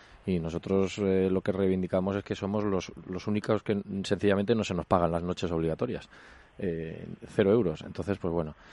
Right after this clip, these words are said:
Pero, pero bueno, compartimos cosas. Yo, yo, han, han salido algunos asuntos, algunos que ha comentado el presidente de aspe, Carlos, eh, como por ejemplo el cambio de modelo de las aseguradoras. Yo creo que ahí, por ahí va un futuro, eh, por un lado, eh,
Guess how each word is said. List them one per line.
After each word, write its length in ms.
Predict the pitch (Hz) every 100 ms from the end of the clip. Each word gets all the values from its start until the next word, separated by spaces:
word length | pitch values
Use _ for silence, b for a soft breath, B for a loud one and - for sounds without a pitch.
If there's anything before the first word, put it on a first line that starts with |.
| b b -
Pero, 600 | 117 110 104 98 98 95 95 - 110
pero 120 | 113
bueno, 200 | 139 123
compartimos 580 | 110 104 104 131 117 101
cosas. 340 | - - 92
Yo, 160 | 92 117 104
yo, 280 | 120 135
han, 80 | 127 123 135 127
han 140 | - 131
salido 280 | 139 139 131
algunos 320 | 120 117 104
asuntos, 440 | 98 135 107 98
algunos 300 | 92 107 113
que 80 | -
ha 40 |
comentado 480 | 104 107 101 107 104
el 120 | 101
presidente 400 | 95 95 101 98
de 80 | 95
aspe, 260 | 113 - 92
Carlos, 400 | 117 107 101 - b b b 92
eh, 120 | 90
como 220 | 92 90
por 100 | 90
ejemplo 320 | - 101 107
el 120 | 98
cambio 240 | - 107 107
de 60 |
modelo 520 | 101 98 101 95 95 92
de 80 | 92
las 160 | 87
aseguradoras. 720 | 98 95 95 87 107 101 95 104
Yo 120 | 104
creo 180 | 123 120
que 100 | -
ahí, 260 | 107 120 - - -
por 180 | 101 101
ahí 160 | 110 139
va 140 | 135
un 160 | 135 123
futuro, 580 | - 110 120 127 143 151 b b b
eh, 460 | 107 101 98 98 92
por 200 | 101 98
un 160 | 117 117
lado, 720 | 120 120 120 117 113 113 110 104 -
eh, 540 | 110 107 104 104